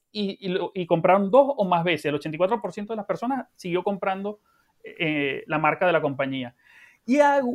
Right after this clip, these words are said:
y hay algo, Ernesto, que me, que desde el punto de vista de lo que te comenté al principio, de los patrones de consumo, que me llamó mucho la atención y es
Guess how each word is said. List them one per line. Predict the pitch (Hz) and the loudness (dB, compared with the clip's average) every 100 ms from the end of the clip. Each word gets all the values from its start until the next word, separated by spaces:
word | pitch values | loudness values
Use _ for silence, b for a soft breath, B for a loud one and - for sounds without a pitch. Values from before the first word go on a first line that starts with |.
| - | -6
y | 247 | 0
hay | 285 294 | 2 4
algo, | 285 196 180 220 | 4 2 2 0
Ernesto, | 196 208 220 - 233 226 | 0 -2 -6 0 0 0
que | - 196 | -2 0
me, | 185 180 - _ | -2 -6 -10 _
que | 175 156 - | -4 -4 -4
desde | 165 156 | 0 0
el | 151 | 2
punto | 185 220 | 2 2
de | |
vista | 226 247 | 2 0
de | |
lo | 214 | 0
que | 165 143 - _ | 0 -4 -6 _
te | 151 | -8
comenté | 151 143 160 | -6 -2 -4
al | |
principio, | 156 202 190 214 214 214 - _ _ _ _ - | -2 -6 -4 -6 -6 -8 -10 _ _ _ _ -8
de | 170 | -4
los | 156 | -2
patrones | 156 165 185 208 | 0 0 2 2
de | |
consumo, | 196 143 - 160 101 - _ _ _ _ _ _ _ _ | 0 -4 -4 -6 -6 -12 _ _ _ _ _ _ _ _
que | - | -4
me | 151 | 0
llamó | 151 165 | 2 2
mucho | 196 254 247 | 2 2 2
la | |
atención | 214 175 165 226 214 | 2 -2 2 0 4
y | 196 | 2
es | 180 | 2